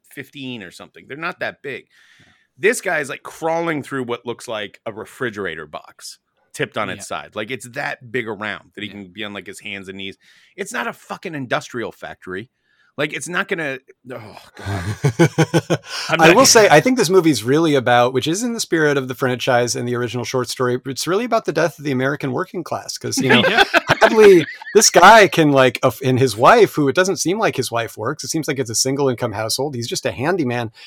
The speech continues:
Speaker 3: and they can
Speaker 1: Sure.
Speaker 3: afford it. That's a pretty sweet, like, like, I,
Speaker 1: It's a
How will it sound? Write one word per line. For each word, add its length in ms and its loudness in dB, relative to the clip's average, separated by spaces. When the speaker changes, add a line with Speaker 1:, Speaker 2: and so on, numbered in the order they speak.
Speaker 3:
and 80 -4
they 100 0
can 120 0
Speaker 1:
Sure. 100 0
Speaker 3:
afford 220 6
it. 80 0
That's 200 4
a 80 0
pretty 300 2
sweet, 580 -4
like, 440 -6
like, 180 2
I, 100 6
Speaker 1:
It's 120 -6
a 60 -8